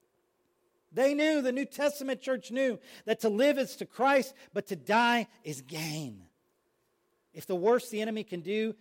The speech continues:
is kill us, then he's only doing us a favor by getting us to heaven sooner. Come on, somebody. I, I told you this was a difficult one to preach because we don't want to think about these things. Death is the final thing, Pastor.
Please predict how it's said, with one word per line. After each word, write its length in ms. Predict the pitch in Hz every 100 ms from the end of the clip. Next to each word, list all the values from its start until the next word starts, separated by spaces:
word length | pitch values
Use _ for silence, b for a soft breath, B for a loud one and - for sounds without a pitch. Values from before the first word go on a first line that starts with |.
| b -
is 140 | 139
kill 260 | - 220 226
us, 280 | 220 - - b -
then 120 | 170
he's 140 | 170
only 220 | 185 214 190
doing 260 | 190 202
us 140 | 185 -
a 60 |
favor 480 | 127 196 208 190 214 b -
by 120 | 135
getting 280 | 123 180 190
us 160 | 180
to 100 | -
heaven 280 | 131 156 160
sooner. 400 | - 143 117 101 _ _ _ _ _ _ _ _ _ _ _ _ _ _ _ _ _ _ -
Come 140 | 247 311
on, 180 | 330
somebody. 560 | - 175 147 127 110 95 _ b b
I, 160 | 180 240
I 60 | 185
told 320 | - 262 330
you 60 | 269
this 180 | 196 214
was 120 | 196
a 80 | 180
difficult 500 | 214 233 226 226 196
one 160 | 220
to 80 | 190
preach 400 | - 254 285 - B B
because 240 | 208 247 190
we 100 | 294
don't 140 | 311
want 120 | 320
to 60 | 302
think 220 | 330 349
about 260 | 339 285 -
these 240 | 277 247
things. 420 | 269 254 165 - _ _ _ _ _ _ _ _ b b b _
Death 260 | 269 320 320
is 140 | 311
the 100 | 240
final 380 | - 311 330 311
thing, 340 | - 339 339
Pastor. 540 | 247 262 294 - 330